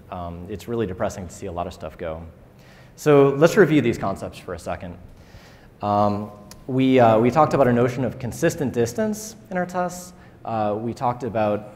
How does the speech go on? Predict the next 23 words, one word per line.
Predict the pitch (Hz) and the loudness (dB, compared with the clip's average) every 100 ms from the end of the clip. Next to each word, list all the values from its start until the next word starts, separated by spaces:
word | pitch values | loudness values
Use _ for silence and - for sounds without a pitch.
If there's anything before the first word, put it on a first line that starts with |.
| 139 | -10
your | 110 | -8
test | 107 127 - | -6 -8 -6
being | 120 104 - | -6 -6 -6
unstubbed. | 117 110 - 117 147 160 - - - - - - | -6 -6 -2 2 2 0 -12 -18 -20 -20 -20 -10
We | 123 | -6
talked | 123 120 | 0 0
about | 120 110 | 0 -4
the | 104 | -4
test | 123 110 - | -6 -8 -6
being, | 120 107 101 101 98 101 | -6 -4 -6 -8 -10 -8
uh, | 95 90 | -6 -6
pyramidal | - 131 123 120 113 | -2 0 2 0 -2
in | 98 | -6
form. | 107 104 139 196 190 - - - - | -2 0 0 -4 -10 -16 -20 -20 -16
And, | 120 113 113 110 110 107 101 | -6 -2 -2 -2 -2 -4 -6
uh, | 101 - 101 95 98 | -8 -6 -4 -4 -6
we | 107 | -4
talked | 120 117 | -4 -2
about | 107 | -6
the | 98 | -6
test | 117 98 | -12 -12
being | 117 101 | -10 -12
idempotent | - 107 107 101 135 165 160 160 | -8 -8 -8 -4 -4 -4 -10 -14